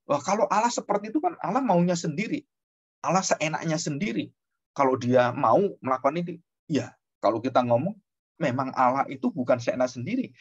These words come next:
Dia punya hikmat melebihi daripada siapapun. Dia bisa menolong kita dengan caranya. Dan dia juga membiarkan kita dan memberikan kekuatan pada kita supaya kita bisa melewatinya. Itu hal yang sama.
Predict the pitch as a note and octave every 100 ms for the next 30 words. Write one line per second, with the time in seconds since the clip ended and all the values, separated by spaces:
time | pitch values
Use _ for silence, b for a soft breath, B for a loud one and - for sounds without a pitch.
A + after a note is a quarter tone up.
0 | b - D#3+ G#3+ G3+ F#3+ F3+ E3+ F3 E3+
1 | F#3+ B3 F3+ F3 E3+ E3+ E3+ F3 F3 F#3+
2 | F3+ F3 G3 F3+ A3 - - E3+ b b
3 | b C#3+ E3+ E3+ F3 F3+ F3 E3+ F3+ F3
4 | F3 F3 G#3+ D#3+ D#3+ E3 D#3+ D#3+ G3 F3+
5 | C3 b b - D#3+ F#3 A#2+ F3 G3+ C3
6 | - D#3 C3+ A#2+ A#2+ - A#2+ B2+ - -
7 | B3 - _ _ - C#3 F#3 F3 C3+ C#3+
8 | F3+ E3+ D#3+ - F3 E3+ D#3+ D#3+ D3+ D3+
9 | D#3 D3 D3+ F3 F3 F3 G3+ F#3 E3+ F#3+
10 | F#3 F#3 F#3 A#3+ F#3+ - _ _ G#3+ E4+
11 | D4 - F#3 B3+ B3+ G#3 E4 G#3